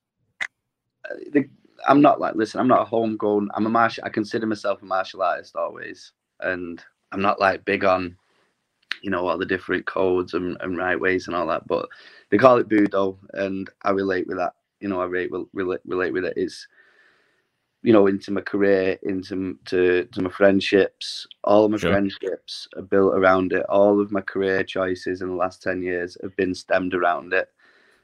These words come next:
Speaker 1: And, uh, it's, it's, you know, inadvertently, it's, it's given me, it's gone, it's given me something that I never would have had, had I not done it. I don't know what life would have been like without it.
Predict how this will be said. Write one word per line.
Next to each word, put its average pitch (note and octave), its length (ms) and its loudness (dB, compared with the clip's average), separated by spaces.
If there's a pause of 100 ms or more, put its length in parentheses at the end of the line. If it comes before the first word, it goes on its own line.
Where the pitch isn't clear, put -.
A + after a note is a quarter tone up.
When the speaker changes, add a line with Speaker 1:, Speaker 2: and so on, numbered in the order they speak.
Speaker 1:
And, F2+ 380 -2
uh, E2 220 2 (100)
it's, G#2 260 4
it's, - 300 4 (220)
you - 60 2
know, G2 320 6
inadvertently, G2 720 2
it's, - 260 -6
it's G2+ 140 -2
given G#2 300 2
me, G2 300 0 (960)
it's - 160 0
gone, A2+ 340 2
it's A2+ 360 6
given B2 400 6 (280)
me A#2 140 4
something G2+ 840 0
that G2 240 2 (600)
I A2 40 -2
never G#2 240 2
would F#2+ 160 0
have G2 160 -2 (140)
had, G2 240 2 (280)
had G#2 140 0
I G2+ 60 -4
not G2+ 180 0
done G2+ 160 0
it. F#2+ 100 0
I - 60 2
don't A2+ 160 6
know G#2 80 -2
what G#2 140 2
life G2+ 260 2
would G2+ 80 -4
have F#2+ 80 -6
been G2 140 -4
like F#2 280 -6
without F#2 360 -2
it. - 140 -8